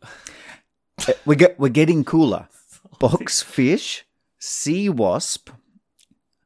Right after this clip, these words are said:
Speaker 1: or fire medusa.
Speaker 2: Oh.
Speaker 1: Ooh. Fire Medusa.
Speaker 2: Fire Medusa. Now that is a cool
Speaker 1: That
Speaker 2: nickname.
Speaker 1: is fucking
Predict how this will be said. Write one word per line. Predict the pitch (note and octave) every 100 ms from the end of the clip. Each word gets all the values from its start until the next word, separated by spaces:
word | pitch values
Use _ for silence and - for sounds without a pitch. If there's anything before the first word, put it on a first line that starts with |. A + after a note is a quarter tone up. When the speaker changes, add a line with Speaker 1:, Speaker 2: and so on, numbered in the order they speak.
| _ _ _ -
Speaker 1:
or | A#2 F#2+ F2 - - _ _ _
fire | _ - - - G2 B2+ A#2+ G#2
medusa. | F#2+ F#2+ F2+ G#2 G#2 - - - - - - _
Speaker 2:
Oh. | B2+ D#3+ G3 F3 D3+ C3+
Speaker 1:
Ooh. | G#2+ A2 G2 F#2 F2 F2+ F2 - - _ - -
Fire | G#2+ C#3 D3 B2
Medusa. | A#2 G#2+ G2 G#2+ A2 - G2
Speaker 2:
Fire | A2+ B2+ D#3+ D3+ C#3+
Medusa. | C3 A#2+ G#2 G2+ B2 C#3 - A#2+
Now | G#2 G2
that | F#2+ A#2+ A#2+ F#2+ -
is | A#2 G2+
a | F#2
cool | - B2 A#2+ A2+
Speaker 1:
That | G2+ G2+ G#2+ G2+
Speaker 2:
nickname. | F2 E2
Speaker 1:
is | F#2 E2+
fucking | - G#2 F#2 - F#2 F#2